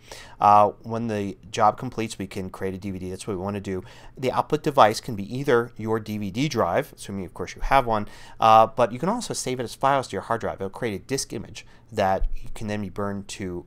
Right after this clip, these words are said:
a D V D later on using software. Uh, you can choose a template. There's only two, black and white. You can see down at the bottom here the black template.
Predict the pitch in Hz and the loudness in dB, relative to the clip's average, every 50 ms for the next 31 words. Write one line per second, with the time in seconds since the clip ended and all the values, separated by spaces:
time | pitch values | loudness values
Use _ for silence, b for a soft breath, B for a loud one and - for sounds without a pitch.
0 | - - 104 95 85 98 95 95 95 - 87 85 87 95 95 92 92 92 - - | -14 -14 -14 -12 -10 -10 -10 -10 -10 -10 -12 -12 -10 -8 -8 -6 -6 -8 -4 -2
1 | 135 139 143 143 139 117 110 98 101 - - - 104 101 104 - - - - - | 0 2 2 2 0 -2 -4 -6 -8 -8 -2 2 2 2 2 0 -6 -12 -12 -16
2 | B B B B B B B B B - 110 107 107 - 120 120 127 127 - 135 | B B B B B B B B B 8 8 8 6 4 -2 -6 -8 -6 -4 -2
3 | 127 123 123 117 - - - - - - - - - 120 117 110 107 - 156 165 | 0 0 -2 -4 -8 -14 -20 -20 -20 -20 -14 -8 -6 -4 -4 -4 -2 2 2 2
4 | 170 170 104 - - - - 120 127 123 135 131 120 - - 202 175 135 - - | 2 2 0 -4 -4 -6 -10 -6 -2 -2 -2 -2 -2 -2 2 2 2 2 2 2
5 | 101 104 107 - 107 104 110 113 107 90 85 98 92 - 95 - - - 117 117 | 2 2 2 0 0 0 2 2 2 2 -2 -8 -14 -12 -10 -8 -6 -6 -4 -2
6 | 110 110 104 104 98 101 95 110 110 110 113 113 104 107 104 101 98 92 95 92 | 0 0 0 -2 -4 0 4 6 8 8 6 4 2 -4 -2 -2 -2 -2 -4 -6
7 | - - 95 98 107 104 101 - - - 101 95 92 98 98 92 90 | -6 -2 2 4 4 4 4 2 -2 -6 -6 -6 -4 -2 -4 -4 -4